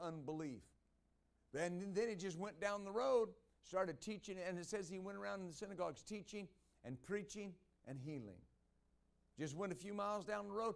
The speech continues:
and a multitude was healed. I mean, Jesus, Jesus wanted to heal so, so badly that he raised people from the dead. It was always, always his will,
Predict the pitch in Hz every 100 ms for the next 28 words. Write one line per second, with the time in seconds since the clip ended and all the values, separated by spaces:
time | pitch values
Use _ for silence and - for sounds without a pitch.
0 | - 165 160 180 185 - - 139 113 101
1 | 131 98 - - _ _ _ _ _ _
2 | _ _ _ _ _ _ _ _ _ _
3 | _ _ - 160 175 131 - - - 123
4 | 156 254 196 202 180 - - 135 165 262
5 | 226 208 165 202 208 180 170 214 214 -
6 | 220 214 156 - - 214 202 165 214 196
7 | 220 214 - - 180 165 - - 175 233
8 | 170 190 208 - - 208 214 185 156 214
9 | 226 196 185 175 - 107 - - _ _
10 | _ _ _ _ _ _ _ _ _ _
11 | _ _ _ _ 123 160 196 175 - 196
12 | 196 147 127 117 101 107 90